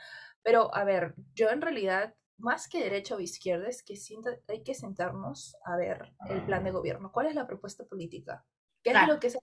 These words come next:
Speaker 1: persona está ofreciendo como tal? La organización del partido, ¿qué es lo que está dando en su plan de gobierno para el Perú?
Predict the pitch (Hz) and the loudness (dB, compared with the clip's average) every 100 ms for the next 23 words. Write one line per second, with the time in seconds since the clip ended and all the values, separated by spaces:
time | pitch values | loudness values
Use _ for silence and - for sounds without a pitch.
0 | - 190 - 220 226 - 196 - 196 - | -2 -2 -2 -4 -4 -6 -10 -10 -10 -10
1 | 190 180 165 - _ _ _ _ _ _ | -10 -12 -14 -18 _ _ _ _ _ _
2 | - 202 185 135 135 - 233 233 233 233 | -2 -2 0 0 0 6 8 8 4 0
3 | 226 240 285 - 202 220 190 175 247 240 | -4 -2 -2 -2 -4 -2 -2 -2 -4 -2
4 | 285 - - - 214 220 233 240 190 190 | -4 -6 -8 -4 0 0 -2 -6 -6 -6
5 | 190 196 190 180 180 190 - - 220 233 | -6 -6 -6 -2 -2 -4 -10 -2 2 4
6 | 214 190 170 170 165 | 4 2 -2 -4 -8